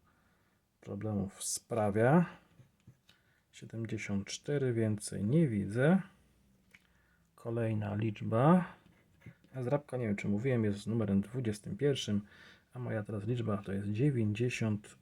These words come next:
osiem. Dziewięćdziesiąt dziewięć tutaj mam i tutaj jest dziewięćdziesiąt osiem. Następnie sześćdziesiąt pięć.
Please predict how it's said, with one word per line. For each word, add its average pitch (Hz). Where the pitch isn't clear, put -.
osiem. 98
Dziewięćdziesiąt 110
dziewięć 101
tutaj -
mam 151
i 185
tutaj -
jest 101
dziewięćdziesiąt 98
osiem. 147
Następnie 117
sześćdziesiąt 120
pięć. 98